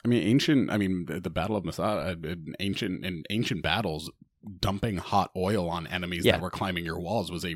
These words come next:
Speaker 1: well-used strategy.
Speaker 2: Yeah, it's ver-, very common, but
Speaker 1: Yeah.
Speaker 2: then people didn't usually use lava, which is
Speaker 1: Right.
Speaker 2: probably going to be a lot hotter 'cause it's,
Speaker 1: Uh-huh.
Speaker 2: as we learned,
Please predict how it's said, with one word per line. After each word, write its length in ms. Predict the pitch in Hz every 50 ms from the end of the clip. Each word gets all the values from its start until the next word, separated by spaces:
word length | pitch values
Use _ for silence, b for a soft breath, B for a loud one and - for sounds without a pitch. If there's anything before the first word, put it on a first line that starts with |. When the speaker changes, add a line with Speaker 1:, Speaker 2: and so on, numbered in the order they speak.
| 78 73
Speaker 1:
well-used 720 | 80 82 - 147 165 170 185 156 117 110 127 139 - -
strategy. 400 | - - 175 - - - - -
Speaker 2:
Yeah, 80 | 277 180
it's 80 | 107 110
ver-, 120 | 135 - -
very 260 | 127 123 156 165 127
common, 440 | - - - - - 71 - 78 85
but 80 | 92
Speaker 1:
Yeah. 80 | 113 -
Speaker 2:
then 100 | 98 87
people 220 | 113 113 98 104
didn't 280 | 90 104 101 95 92 -
usually 300 | 107 107 92 92 92 87
use 300 | 87 90 87 85 - -
lava, 260 | 98 127 151 123 95
which 220 | 85 90 95 - 95
is 100 | 92 -
Speaker 1:
Right. 140 | 120 -
Speaker 2:
probably 340 | - - - 165 196 190 214
going 220 | 185 - 196 196 180
to 100 | 202 170
be 120 | 185 180
a 60 | 170
lot 220 | 175 180 - - -
hotter 380 | - - 202 185 131 113 113
'cause 260 | - - - 139 127
it's, 120 | 127 - -
Speaker 1:
Uh-huh. 80 | - -
Speaker 2:
as 160 | 127 117 95
we 100 | 98 90
learned, 340 | 95 135 220 165 - 143